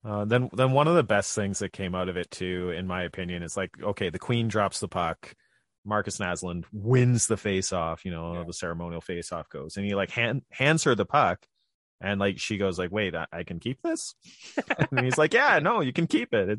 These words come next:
Speaker 1: it's yours now." Uh, apparently there were, like, four, like, ceremonial pucks that came out of that.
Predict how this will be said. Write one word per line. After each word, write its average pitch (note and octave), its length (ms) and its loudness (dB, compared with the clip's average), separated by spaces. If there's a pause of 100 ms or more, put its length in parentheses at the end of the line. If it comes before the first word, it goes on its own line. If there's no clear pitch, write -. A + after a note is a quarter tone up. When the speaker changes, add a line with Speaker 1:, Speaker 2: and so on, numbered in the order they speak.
Speaker 1:
it's B2 180 -6
yours G#3 340 6
now." F#2 280 -4 (580)
Uh, G#2 80 4
apparently E3 380 4
there E3+ 100 6
were, C#3+ 120 6
like, G#2+ 160 4
four, A2+ 760 2
like, D#2 160 -6
ceremonial F#2+ 880 0
pucks - 580 -4
that - 240 -4
came G2 240 -2
out F2+ 200 2
of - 80 -12
that. D#2 260 -4